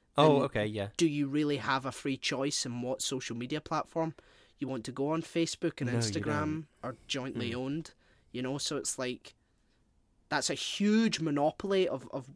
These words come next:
Speaker 2: social media right there. And
Speaker 1: Hmm.
Speaker 2: Google owns what? YouTube? Um, what e-, what else do they own?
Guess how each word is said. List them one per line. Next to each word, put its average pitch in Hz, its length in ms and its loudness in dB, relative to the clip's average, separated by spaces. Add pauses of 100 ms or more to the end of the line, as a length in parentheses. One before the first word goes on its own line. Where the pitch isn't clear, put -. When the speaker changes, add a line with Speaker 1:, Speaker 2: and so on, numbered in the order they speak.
(160)
Speaker 2:
social - 400 -2
media 156 320 2
right 143 260 0
there. 139 260 0 (440)
And 131 220 -2
Speaker 1:
Hmm. 107 180 -2 (1200)
Speaker 2:
Google 175 380 4
owns 165 360 4
what? 143 300 -2
YouTube? 160 600 2 (600)
Um, 135 480 -2 (640)
what 147 160 0
e-, 135 100 2
what 139 200 -2
else 131 180 -4
do 160 100 -2
they 156 140 0
own? 156 200 -2